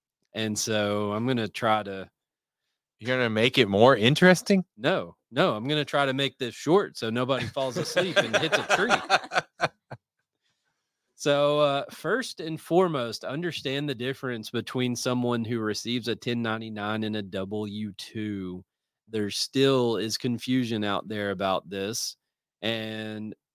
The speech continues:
Speaker 1: so it's, uh, what is that Dunning-Kruger effect? Again, I think it's just the awareness of knowing what you know and what you don't know, right? And it's okay to not know things. So, uh, anyways,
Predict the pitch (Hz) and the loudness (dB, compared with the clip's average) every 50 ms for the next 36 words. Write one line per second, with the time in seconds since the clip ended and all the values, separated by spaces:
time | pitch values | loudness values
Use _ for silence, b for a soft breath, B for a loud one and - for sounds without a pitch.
0 | _ _ - - - 160 165 156 - 170 160 - - 175 165 165 160 147 135 165 | _ _ -6 0 0 2 0 0 -2 -6 -8 -8 -6 -6 -4 -2 -2 0 2 2
1 | 214 220 254 220 226 202 113 - 110 104 131 131 156 185 190 175 - - 165 175 | 0 0 0 -2 -4 -4 -4 -6 -6 -4 0 4 4 4 4 2 0 0 0 0
2 | 190 160 151 127 110 104 - - 107 90 73 - - - 123 120 110 120 151 190 | 2 4 4 4 4 2 0 -2 -2 -2 -2 -6 -8 -8 -8 -4 -2 0 2 2
3 | 185 123 90 82 _ _ _ _ _ _ _ _ _ _ _ _ _ _ - 104 | 0 0 -4 -10 _ _ _ _ _ _ _ _ _ _ _ _ _ _ -8 -8
4 | 113 - 135 135 151 147 175 170 156 - - - 143 147 143 - - 147 151 151 | -8 -6 -6 -6 -4 -2 -2 -2 -2 -6 -6 -4 -2 -2 -2 0 4 6 6 6
5 | 147 131 117 110 110 123 151 185 190 147 117 - - 123 110 104 113 110 107 113 | 6 4 4 2 2 2 2 2 0 -2 -4 -6 -6 -8 -6 -4 -2 0 0 2
6 | 113 139 165 180 170 139 127 117 117 120 85 92 123 123 117 110 110 123 170 180 | 2 4 4 4 4 2 2 2 0 0 -2 -2 -2 -2 -2 -2 0 0 0 0
7 | 139 113 113 113 117 120 127 117 90 110 113 107 101 117 139 175 151 - 76 90 | 0 0 -2 -2 -2 -2 -2 -2 -4 -6 -8 -6 -4 -2 -2 -2 -2 -4 -8 -10
8 | 76 64 64 - _ _ _ - 104 123 143 160 113 123 147 190 196 - 302 285 | -10 -12 -12 -16 _ _ _ -4 -4 -2 -2 -4 -4 -4 -4 -4 -4 -4 -8 -10
9 | - - - 113 135 190 - 113 98 98 101 101 120 135 - 71 101 110 131 139 | -12 -12 -2 0 2 2 2 0 -2 -4 -4 -4 -6 -6 -6 -8 -10 -8 -8 -8
10 | - - - - - 76 - - - - _ _ _ _ _ _ _ _ _ _ | -10 -12 -18 -20 -20 -20 -20 -20 -20 -20 _ _ _ _ _ _ _ _ _ _
11 | _ _ _ _ _ - 123 120 123 123 120 117 117 110 107 101 95 95 117 _ | _ _ _ _ _ 0 2 2 4 4 4 4 2 2 -2 -6 -8 -10 -16 _
12 | _ _ _ _ - - 190 208 185 165 165 170 156 - | _ _ _ _ 0 2 2 2 2 0 -2 -2 -4 -8